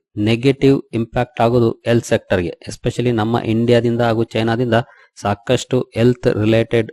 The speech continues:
ಎಕ್ಸ್‌ಪೋರ್ಟ್ಸ್ ಹೋಗ್ತಾ ಇದೆ. ಅವರ ಹೆಲ್ತ್ ಸೆಕ್ಟರ್ ಏನಿದೆ ತುಂಬಾನೇ ಹಿಂದಕ್ಕೆ ಹೋಗುತ್ತೆ in case ಟ್ಯಾರಿಫ್ ಅನ್ನ ಇವರು ದೊಡ್ಡ ಮಟ್ಟದಲ್ಲಿ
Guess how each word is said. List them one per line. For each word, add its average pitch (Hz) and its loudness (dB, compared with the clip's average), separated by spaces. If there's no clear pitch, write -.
ಎಕ್ಸ್‌ಪೋರ್ಟ್ಸ್ 104 -4
ಹೋಗ್ತಾ 104 -2
ಇದೆ. 101 -2
ಅವರ 113 4
ಹೆಲ್ತ್ - 0
ಸೆಕ್ಟರ್ 117 0
ಏನಿದೆ 110 0
ತುಂಬಾನೇ 107 -2
ಹಿಂದಕ್ಕೆ 113 0
ಹೋಗುತ್ತೆ 98 2
in 104 -4
case 104 0
ಟ್ಯಾರಿಫ್ 104 -2
ಅನ್ನ 101 -2
ಇವರು 104 -2
ದೊಡ್ಡ 101 0
ಮಟ್ಟದಲ್ಲಿ 98 -2